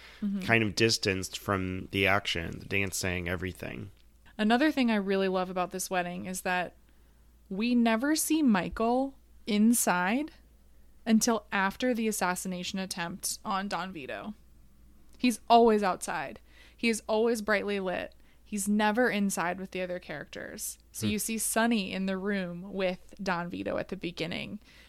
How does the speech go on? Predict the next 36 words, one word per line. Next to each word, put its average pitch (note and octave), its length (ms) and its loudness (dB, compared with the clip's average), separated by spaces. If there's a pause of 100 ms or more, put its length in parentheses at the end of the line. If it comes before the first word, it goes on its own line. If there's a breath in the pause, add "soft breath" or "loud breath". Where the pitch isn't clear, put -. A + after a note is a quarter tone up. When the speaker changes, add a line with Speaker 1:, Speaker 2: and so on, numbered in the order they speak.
(140)
Speaker 1:
We G#3 120 -6
see G#3+ 200 -4
Speaker 2:
Mm-hmm. F#3+ 160 -4
Speaker 1:
Fredo A3 380 2
inside. F3 640 -6 (640 soft breath)
But G#3+ 80 0
we A3 160 2
never G3+ 340 2
ever G3+ 260 -2
see G3+ 420 -4
Michael F3+ 560 -2
in G#3 180 -2
interiors, G3+ 1080 -4 (380)
in G#3 180 2
that G3 200 0
dark G3 260 0
lighting, G3+ 540 -2 (380 soft breath)
until A3 460 4
the A3+ 120 4
transition F#3 800 -2 (380)
is G#3 140 -4
about F3+ 260 2
to F#3+ 100 -4
happen, F#3 500 -8 (420)
which G#3 140 0
I G#3+ 120 4
think A3 180 2
is G#3 160 -2
just, F#3 220 -4
like, C#3+ 200 0
Speaker 2:
Hmm. - 60 -4
Speaker 1:
again, F3+ 460 -4
it's - 140 -8
so F#3+ 240 0
cool. G3 180 -6
Speaker 2:
Yeah. F3 220 0